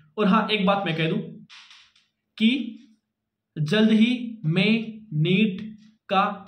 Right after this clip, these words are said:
detail में syllabus पढ़ाऊंगा अपने YouTube channel पे। अपन यहाँ पे पीवाईक्यूज़ भी करेंगे अच्छे से, कोई दिक्कत नहीं है। और एक हाँ, एक खुशखबरी आपके लिए है कि मैं जल्द ही give away देने वाला हूँ, जिसमें मैं नीट पीवाईक्यू की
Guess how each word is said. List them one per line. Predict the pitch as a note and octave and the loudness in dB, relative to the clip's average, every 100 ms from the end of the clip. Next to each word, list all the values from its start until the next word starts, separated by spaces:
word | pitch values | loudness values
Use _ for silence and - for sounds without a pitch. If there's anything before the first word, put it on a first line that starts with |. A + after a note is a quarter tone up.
| D3 | -2
detail | F3 F#3 G3+ A3 - - - _ F3 | 0 2 2 2 -2 -10 -20 _ -2
में | F#3 | 2
syllabus | F#3+ F3 F#3 - | 4 2 2 0
पढ़ाऊंगा | F3+ E3 E3+ F#3+ - - - _ F3+ | 0 -2 -2 -6 -8 -14 -20 _ -8
अपने | F#3+ F#3+ | -2 0
YouTube | F#3+ G3 | 2 0
channel | F#3+ F3 | 0 0
पे। | E3 F#3+ - - _ _ | -2 -10 -12 -20 _ _
अपन | F3+ F3+ F#3+ | -8 0 4
यहाँ | F#3+ F#3 | 6 6
पे | G#3 - | 2 0
पीवाईक्यूज़ | F#3 F#3 F#3 G3+ - | 2 2 2 2 0
भी | G#3 | 0
करेंगे | G3 F#3+ F#3+ | 0 2 2
अच्छे | E3 G3 | 0 -2
से, | G#3 G3+ - - _ | -6 -8 -12 -20 _
कोई | F#3 F#3+ | -2 0
दिक्कत | F#3 F#3+ | 0 -2
नहीं | F#3 F3+ | 0 0
है। | F#3+ G3 - F3 | -2 -6 -10 -8
और | E3 | -4
एक | F#3+ F#3 | -2 0
हाँ, | F3+ C#3 A2 - - | 0 -2 -4 -14 -8
एक | G3 F#3+ | -6 -2
खुशखबरी | F#3+ - F#3+ | -2 0 2
आपके | G3 F#3 G3 | 2 0 -2
लिए | G3 | 0
है | F#3+ A3 - - - | 0 -2 -4 -14 -8
कि | G#3 | -6
मैं | G#3 F3+ | -2 0
जल्द | D#3+ F#3 | 2 2
ही | F#3 G#3+ - - - - | 4 2 0 -6 -12 -8
give | D3 G3 F#3+ | -2 2 2
away | F#3+ | 2
देने | F#3 F#3 | 2 2
वाला | F3+ F#3 | 2 2
हूँ, | F3+ F#3+ - - | 0 -2 -4 -6
जिसमें | D#3+ F#3 F#3+ F#3 | -2 0 2 2
मैं | F#3 F#3+ G3 - - D#3 | 2 0 -4 -10 -8 -2
नीट | F3 G#3 G#3+ - - | 0 2 2 -2 -6
पीवाईक्यू | F#3 F3+ F3+ F3+ F#3+ | 0 2 2 0 -2
की | F#3+ G#3 | -2 -2